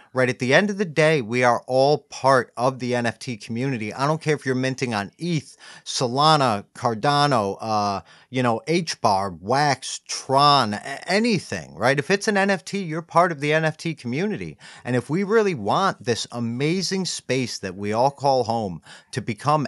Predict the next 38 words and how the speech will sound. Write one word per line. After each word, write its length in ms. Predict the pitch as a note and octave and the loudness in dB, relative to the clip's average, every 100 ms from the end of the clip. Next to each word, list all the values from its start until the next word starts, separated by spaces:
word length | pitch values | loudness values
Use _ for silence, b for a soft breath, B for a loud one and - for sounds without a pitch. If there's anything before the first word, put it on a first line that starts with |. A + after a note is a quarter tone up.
| - | -4
everything 640 | A#2+ C3 D#3 D3 D#3 D3+ | -6 -2 -2 -2 -4 -2
that 140 | C3 G#2 | -4 -6
we 180 | C3 | -8
know 500 | B2 G2 A#2 C3 D#3 B B | -6 -2 4 4 2 B B
it 280 | - A#2 - | -12 -12 -12
can 340 | - A2+ D3 | -10 -4 -4
be, 380 | C#3 D#3 F3 F#3+ - _ _ | -2 -2 -2 -6 -12 _ _
we 120 | G#2+ | -8
gotta 280 | G#2 C#3+ F#3 | 0 0 2
work 240 | A#2 F#2+ | -4 -6
together, 460 | - F2 F#2+ C#3 G2+ | -10 -6 -2 -2 -4
man. 320 | D2 C2+ C#2+ _ b b b b | -10 -14 -20 _ b b b b
And 160 | B2+ C3+ | -4 0
you 140 | E3 | 0
guys 340 | D#3+ C#3+ B2+ G2+ | 4 4 4 0
one 340 | G#2 D#3+ E3+ | 0 2 4
hundred 360 | C#3+ C3 A2+ - | 2 0 -4 -8
percent, 560 | A2 - A#2+ G#2+ G2+ | -10 0 2 2 -2
uh, 220 | - B2 A#2 | 0 2 2
at 80 | A#2+ | 0
least 280 | D#3+ G#3+ | 0 0
from 140 | G#3+ D#3 | 0 0
what 120 | G#2+ | 4
I 160 | A2+ F#3+ | 4 4
can 200 | B2+ G2 | -2 -4
tell, 300 | G#2 F2 F#2 | -6 -6 -4
right, 300 | G#2+ A#2+ - | -4 -4 -6
feel 320 | - C#3+ C#3 | -2 0 0
the 100 | A#2+ | 0
same 320 | - A#2+ A2 | -2 -2 0
way. 220 | G#2+ G#2 | 0 0
And 100 | F#2 | -2
that's 220 | A2 A#2+ | -6 -6
an 60 | A#2 | -6
amazing 640 | G2 A2 C3 C3+ - A2+ | -4 -2 -2 -2 -4 -8
thing 320 | G2 A#2 A2 F2+ | -6 -6 -6 -8
to 180 | F#2+ | -10
hear 340 | F2 G#2 F2+ | -6 -4 -6